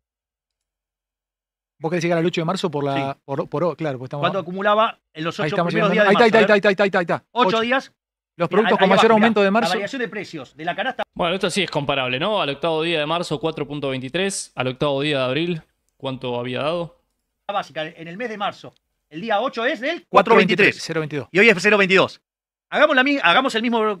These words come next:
Speaker 2: eh, juego con
Speaker 3: Cero veintidós, ¿no? Y hasta donde sabemos, por lo menos el bot de Coto no es ningún troll. Por lo menos hasta donde sabemos.
Speaker 2: Mm, pero
Speaker 3: Y además le pegó la inflación de febrero.
Speaker 1: Vos no podés estar mirando los precios de Coto.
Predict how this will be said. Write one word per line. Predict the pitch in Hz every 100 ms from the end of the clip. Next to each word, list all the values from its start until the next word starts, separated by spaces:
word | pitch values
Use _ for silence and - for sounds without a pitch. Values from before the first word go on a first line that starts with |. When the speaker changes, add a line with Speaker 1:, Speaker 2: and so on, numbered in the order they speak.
| 196
Speaker 2:
eh, | 196 180
juego | 165 247 262
con | 196 190 175 165 160 151
Speaker 3:
Cero | - 165 151
veintidós, | 139 131 131 113
¿no? | 151 165
Y | 139
hasta | 120 127
donde | 123
sabemos, | 120 135 147
por | 131
lo | 123
menos | 135 127
el |
bot | 135
de | 131 120
Coto | 147 151 147 123
no | 127
es | 135
ningún | 131 131 127
troll. | 143 120 - _ _ _
Por |
lo | 113
menos | 127 131 -
hasta | - 120
donde | 117 117
sabemos. | 113 123 113 110 - _
Speaker 2:
Mm, | 143 135 120 _ _ _ _
pero | 127 147 -
Speaker 3:
Y |
además | 123 117 131
le | 127
pegó | 120
la | 117
inflación | 117 120 120
de | 110
febrero. | 117 120 107 _ _
Speaker 1:
Vos | 226
no | 139
podés | 131
estar | 131
mirando | 123 127
los | 120
precios | 123 120
de | 107
Coto. | 139 131 107